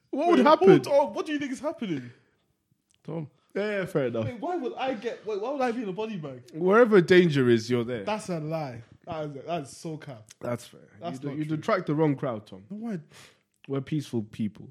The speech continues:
Speaker 2: Taff,
Speaker 1: Um,
Speaker 2: if I attract the wrong crowd, that means you're the wrong crowd.
Speaker 1: No, no, no, no, no,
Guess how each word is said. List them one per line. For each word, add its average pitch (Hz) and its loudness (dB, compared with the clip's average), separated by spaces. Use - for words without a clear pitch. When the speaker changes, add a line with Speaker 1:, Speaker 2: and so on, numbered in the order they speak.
Speaker 2:
Taff, 160 -6
Speaker 1:
Um, 147 -18
Speaker 2:
if 180 -10
I 190 -4
attract 226 -12
the 160 -8
wrong 160 -6
crowd, 147 -10
that 156 -8
means 143 -10
you're 139 -6
the 127 -10
wrong 127 -12
crowd. 113 -18
Speaker 1:
No, 147 4
no, 98 -6
no, 87 -10
no, - -14
no, 127 -20